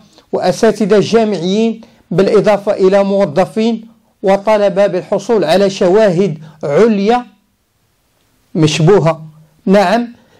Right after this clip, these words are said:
مشبوهة، منهم كبار الموظفين والصحفيين. وتم إلقاء القبض حتى الساعة على خمسة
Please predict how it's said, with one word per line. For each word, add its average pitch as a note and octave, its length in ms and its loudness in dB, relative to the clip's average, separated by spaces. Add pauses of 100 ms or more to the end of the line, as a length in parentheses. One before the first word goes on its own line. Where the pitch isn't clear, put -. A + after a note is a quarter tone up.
(140)
مشبوهة، G3 720 0 (520)
منهم G3 380 2
كبار G#3+ 600 0 (100)
الموظفين G3 920 -2 (340)
والصحفيين. G#3 1500 -2 (760)
وتم G#3+ 360 2 (720)
إلقاء G3 380 0
القبض G3+ 360 -4 (480)
حتى A#3+ 280 -2
الساعة A3 580 0 (340)
على G3+ 360 0
خمسة G#3+ 720 -2